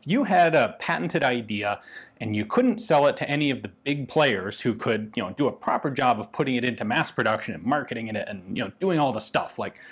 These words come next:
Colt or Remington or Smith and Wesson, well, you might be able to take your patent to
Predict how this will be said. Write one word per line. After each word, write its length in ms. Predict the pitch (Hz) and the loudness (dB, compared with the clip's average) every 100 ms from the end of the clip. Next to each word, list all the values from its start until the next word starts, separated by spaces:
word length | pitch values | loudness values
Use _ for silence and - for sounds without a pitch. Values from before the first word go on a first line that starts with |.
| - - | -20 -10
Colt 320 | - 120 - - | 0 0 0 -10
or 60 | |
Remington 540 | 85 110 110 87 - - | -4 -2 -2 -6 -12 -16
or 60 | |
Smith 260 | - 107 - | -6 -6 -6
and 100 | 69 | -2
Wesson, 400 | 180 185 98 98 | -2 -2 -6 2
well, 300 | 185 214 - - _ _ | 4 4 -2 -20 _ _
you 480 | 127 123 180 466 453 | -10 -6 -4 -2 0
might 200 | 359 262 | 0 2
be 40 | 208 | 2
able 120 | 190 | 4
to 100 | 180 | 2
take 260 | 180 170 | 2 -2
your 100 | 165 | -2
patent 440 | 160 131 123 123 - | 0 0 2 -2 -6
to 220 | - 104 | -4 -4